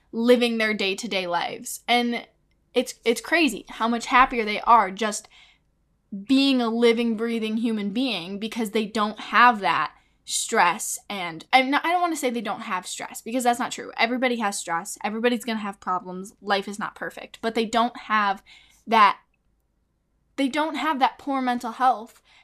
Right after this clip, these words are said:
and that poor way of thinking that a lot of us carry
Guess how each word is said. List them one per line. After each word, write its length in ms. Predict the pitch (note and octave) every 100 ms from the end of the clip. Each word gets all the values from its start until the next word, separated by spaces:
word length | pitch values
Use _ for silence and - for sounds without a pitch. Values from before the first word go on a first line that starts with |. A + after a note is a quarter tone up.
| _
and 140 | A#3+ -
that 240 | A3 -
poor 600 | - C4 B3 A#3 A3+ G#3+ _ _ _ _ _ _ _ _ _ _ _
way 360 | A3+ G#3 A#3+ B3
of 100 | A#3
thinking 480 | - A#3 C#4 G3+ F#3+
that 160 | F#3+
a 40 | F#3+
lot 360 | G3+ G3 A3+
of 80 | A#3
us 180 | G#3 -
carry 560 | - B3 D4+ G3+ G#3+